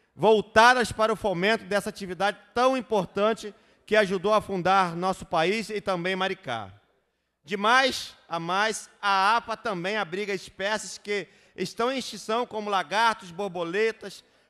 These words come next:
peixes, a exemplo do peixe das nuvens, e até mesmo muitas plantas. Por isso, apresento essa indicação legislativa com o intuito de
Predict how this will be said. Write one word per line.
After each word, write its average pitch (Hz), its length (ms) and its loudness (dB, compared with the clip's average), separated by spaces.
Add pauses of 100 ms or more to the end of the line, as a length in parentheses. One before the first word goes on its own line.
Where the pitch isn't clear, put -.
(120)
peixes, 226 640 0 (300)
a 202 160 0
exemplo 208 500 -4
do 196 140 -10
peixe 240 580 -6
das 226 240 -8
nuvens, 165 580 -6 (540)
e 180 80 -2
até 202 260 -2
mesmo 208 440 -4
muitas 226 400 -8
plantas. 131 720 -12 (920)
Por 226 160 0
isso, 233 480 -4 (400)
apresento 190 1000 -8 (460)
essa 175 340 -2
indicação 170 760 -4
legislativa 180 640 0
com 190 120 -2
o 180 40 4
intuito 175 360 -2
de 180 140 -2